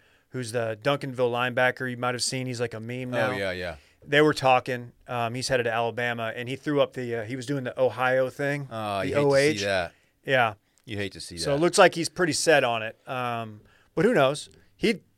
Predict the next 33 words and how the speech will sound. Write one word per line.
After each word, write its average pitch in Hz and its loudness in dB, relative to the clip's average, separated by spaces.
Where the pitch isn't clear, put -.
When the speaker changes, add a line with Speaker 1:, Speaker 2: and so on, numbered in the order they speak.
Speaker 1:
he 156 -4
didn't 247 2
even 151 4
have 151 6
that 139 4
good 135 0
of 120 0
a 104 -8
game. 131 0
I 113 -6
mean, 123 -6
he, 120 -8
he 151 -4
had 170 4
some 123 -4
sick 151 2
throws 127 2
where 127 -4
you're 123 0
like, 113 -2
"Wow, 117 2
this 120 -4
kid's - -6
awesome," 127 -2
but, 127 -2
like, 123 -2
he 151 2
didn't, 160 2
he 208 0
didn't 151 0
beat 131 -4
them. 107 -8
They're, 131 2